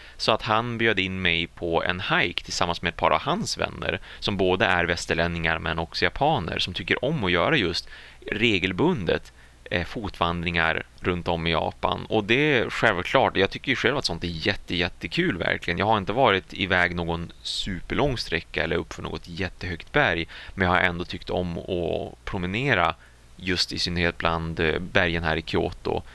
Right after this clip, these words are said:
så fort som jag har hittat något som, som liksom verkar vettigt och, och faktiskt går att bestiga,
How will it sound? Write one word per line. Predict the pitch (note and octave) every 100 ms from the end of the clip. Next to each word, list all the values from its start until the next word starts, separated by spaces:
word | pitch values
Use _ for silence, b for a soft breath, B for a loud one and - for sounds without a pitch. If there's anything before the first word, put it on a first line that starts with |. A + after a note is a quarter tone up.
| B B
så | -
fort | F#2 E2+
som | E2+
jag | F2
har |
hittat | E2+ F2 -
något | E2 D#2+
som, | - E2 D#2+ D#2 -
som | F2 D#2
liksom | D#2+ D#2+ D#2+ - - -
verkar | - E2 E2+
vettigt | E2 E2+ - E2 -
och, | E2+ D#2+ D#2+ -
och | E2+ D#2 C#2+ G#2+ - -
faktiskt | F2 E2+ -
går | E2
att | D#2+
bestiga, | - - C#3 B2+ -